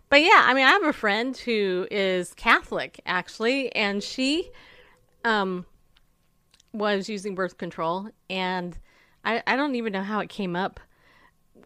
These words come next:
in my conversation with her, but at one point, um, I said, "Have you ever read what that's really about? Have you ever looked at the label and, you know, all this other stuff?"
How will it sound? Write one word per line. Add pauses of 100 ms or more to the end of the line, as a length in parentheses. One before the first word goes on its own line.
in
my
conversation
with
her,
but
at
one
point, (500)
um, (400)
I
said,
"Have
you
ever
read
what
that's
really
about?
Have
you
ever
looked
at (340)
the
label
and,
you
know,
all
this
other
stuff?"